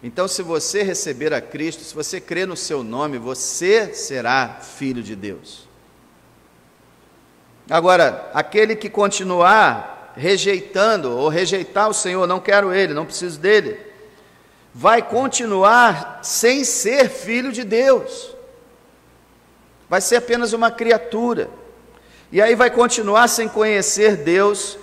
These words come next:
sem ter relacionamento com Deus, sem ter a vida e a presença de Deus, permanecer perdido, sem salvação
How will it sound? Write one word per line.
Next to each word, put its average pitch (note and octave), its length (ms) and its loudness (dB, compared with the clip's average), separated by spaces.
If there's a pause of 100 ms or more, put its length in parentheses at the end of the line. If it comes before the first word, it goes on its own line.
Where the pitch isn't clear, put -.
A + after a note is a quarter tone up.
(160)
sem G3+ 240 -2
ter A#3 180 2
relacionamento F#3+ 800 0
com E3 180 -10
Deus, E3+ 480 -2 (300)
sem A3 260 -2
ter A#3 280 4
a A3+ 80 6
vida A3 600 0
e G3+ 100 2
a G#3+ 60 6
presença G3+ 680 -4
de E3 100 -12
Deus, E3 640 -6 (1600)
permanecer A3+ 680 4
perdido, G3+ 680 2
sem B3 240 -2
salvação F#3 960 -2